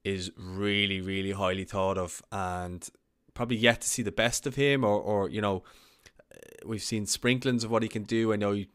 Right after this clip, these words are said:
played against Aston Villa, uh, in the, in a, like, another pre-season sort of game just bef-, uh, towards the end of the World Cup there for Brighton. So I think having him, uh,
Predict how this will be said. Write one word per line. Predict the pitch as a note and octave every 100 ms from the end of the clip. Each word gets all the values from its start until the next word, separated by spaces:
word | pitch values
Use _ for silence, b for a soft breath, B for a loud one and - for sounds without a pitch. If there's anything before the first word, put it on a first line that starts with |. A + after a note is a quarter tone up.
| -
played | A2 A2
against | G#2 G#2 -
Aston | G2+ - G2+
Villa, | F#2+ A2 A2 G#2 b b b b -
uh, |
in | F#2+ F#2 F#2 G2+
the, | F#2
in | F#2+ G2+ G2
a, | F#2+ F2+
like, | F2+ F#2+ -
another | G2+ G2+ G2
pre-season | F#2 - G#2 - G#2 G2+ G2+
sort | - G2+ F#2+
of |
game | G2 G2
just | G2 -
bef-, | - - - - -
uh, | F#2+ F#2 F2+
towards | - G2 F#2
the | G2+
end | G2
of |
the | F2+
World | F#2+ F#2+
Cup | - G#2
there | - G#2 G2+ _ _ _ _ _ _ _ -
for | - G#2+
Brighton. | G#2 G#2+ A#2+ C3+ B2+
So | - G#2+ F#2+ b b b b _
I | G#2
think | A#2 A2+ G2+ - _ _ _ _ _ _ _ _ - -
having | C3+ C3 A#2+
him, | A#2+ A2+ A2
uh, | E2 G#2+ G2+ G2